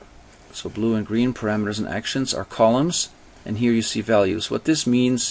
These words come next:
is basically if you look at this test case number one, if parameter one is yes,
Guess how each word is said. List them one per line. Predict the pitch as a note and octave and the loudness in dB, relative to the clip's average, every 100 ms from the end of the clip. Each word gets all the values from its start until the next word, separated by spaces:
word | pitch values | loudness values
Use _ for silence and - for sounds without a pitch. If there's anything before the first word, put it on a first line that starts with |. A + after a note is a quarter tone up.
| - | -2
is | A2 - | -4 -2
basically | A#2 A2+ B2 - A#2 G2 | 0 0 -2 -4 -2 -2
if | A2+ | -4
you | G2+ | -2
look | A#2+ B2 | -2 -2
at | A2+ | -2
this | A2 G#2 - - - - - - | -2 -2 -4 -10 -20 -20 -20 -4
test | A#2 A2+ - | 0 0 0
case | A2 - | 0 0
number | G#2+ F#2+ F#2 | -2 -2 -2
one, | G2+ C3 D3+ - - - - - - | 2 4 2 0 -16 -20 -20 -20 -12
if | A2+ - | -10 -4
parameter | A2 G#2+ B2 D3 D3+ | 0 4 6 6 6
one | D3+ | 6
is | D3 A2 | 4 2
yes, | G#2 G2+ - - | 4 4 2 0